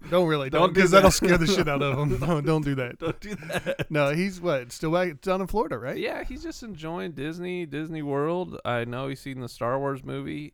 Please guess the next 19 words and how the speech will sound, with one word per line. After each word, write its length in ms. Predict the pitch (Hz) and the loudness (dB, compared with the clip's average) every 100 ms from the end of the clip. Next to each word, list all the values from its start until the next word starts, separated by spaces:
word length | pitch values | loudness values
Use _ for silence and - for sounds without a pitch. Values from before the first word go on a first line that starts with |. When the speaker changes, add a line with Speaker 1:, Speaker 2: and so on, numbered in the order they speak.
| _ | _
Speaker 2:
Uh, 260 | 101 98 98 | -8 -6 -4
I 120 | 117 | -4
have 180 | 135 120 | -4 -8
not. 420 | 113 123 196 - - - - _ _ _ _ _ _ - | -8 -8 -8 -10 -18 -20 -20 _ _ _ _ _ _ -10
Uh, 480 | 101 101 101 101 98 - | -8 -8 -8 -10 -12 -8
Billy, 480 | 113 131 185 220 180 _ - | -6 -4 -6 -8 -14 _ -16
you 200 | 110 127 | -10 -8
have 80 | |
Speaker 1:
Uh, 20 | 127 | -8
Speaker 2:
not? 320 | 131 185 214 - - - | -10 -10 -12 -16 -20 -12
Speaker 1:
No, 280 | 143 147 139 | -8 -8 -8
I'm 220 | 165 202 | -10 -10
honestly, 600 | - 156 160 151 147 139 131 | -10 -8 -8 -8 -12 -16 -10
there's 300 | 180 180 139 | -6 -6 -8
no 140 | 123 | -14
way 100 | 117 | -14
I'm 120 | 110 | -12
putting 240 | - 135 113 | -6 -6 -8
up 120 | 110 | -16